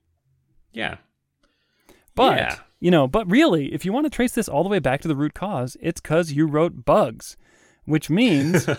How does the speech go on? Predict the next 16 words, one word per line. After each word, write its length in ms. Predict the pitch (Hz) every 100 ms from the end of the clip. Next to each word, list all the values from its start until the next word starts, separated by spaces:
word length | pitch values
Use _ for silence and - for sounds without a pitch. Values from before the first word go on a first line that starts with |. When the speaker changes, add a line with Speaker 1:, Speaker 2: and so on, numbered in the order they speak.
| - -
Speaker 1:
<laughs> 360 | - - - -
Speaker 2:
you 100 | 147
need 160 | 190 214
to 80 | 160
purchase 680 | - 180 233 139 135 - -
services 680 | - - 277 170 - 143 165
from 260 | - 139 135
one 100 | 165
of 120 | 147
our 200 | 139 143
no 220 | 131 156
bugs 300 | 156 160 135
driven 260 | 156 156 160
development 460 | 135 131 156 151
coaches, 560 | - - 226 - - - _ _ _ - - - - - -
which 380 | - 139 -